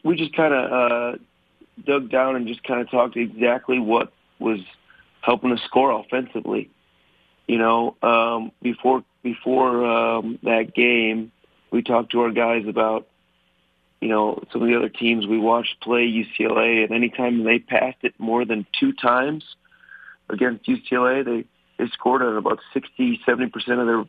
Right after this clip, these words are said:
possessions. Um, so we kinda talked to, talked to that about our team and, and just kinda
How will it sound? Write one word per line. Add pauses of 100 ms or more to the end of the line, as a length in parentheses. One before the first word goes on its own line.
(120)
possessions. (880)
Um,
so
we
kinda
talked
to, (120)
talked
to
that
about
our
team
and, (600)
and
just
kinda